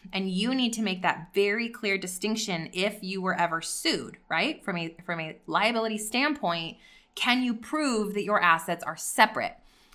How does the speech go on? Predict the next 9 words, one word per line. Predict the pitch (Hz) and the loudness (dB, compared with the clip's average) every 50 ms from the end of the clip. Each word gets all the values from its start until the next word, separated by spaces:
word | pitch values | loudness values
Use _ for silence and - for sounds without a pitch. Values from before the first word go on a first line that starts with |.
| - _ | -20 _
So | - - - 226 | -6 2 4 6
I | 233 | 6
created | 226 226 - - 285 277 277 240 226 | 6 4 0 -2 -2 -2 -2 -2 -4
separate | - - - - - 226 226 - 254 233 202 | -6 -6 0 4 4 4 4 2 -2 -2 0
bank | - 269 277 302 | 0 0 0 0
accounts. | 285 240 - - 202 160 139 - - - | -2 -4 -2 0 2 2 2 0 -2 -4
I | - 180 | -2 -2
have | 185 180 185 180 180 180 180 | 0 2 2 2 2 2 0
a | 175 170 156 160 | -2 -2 -2 -4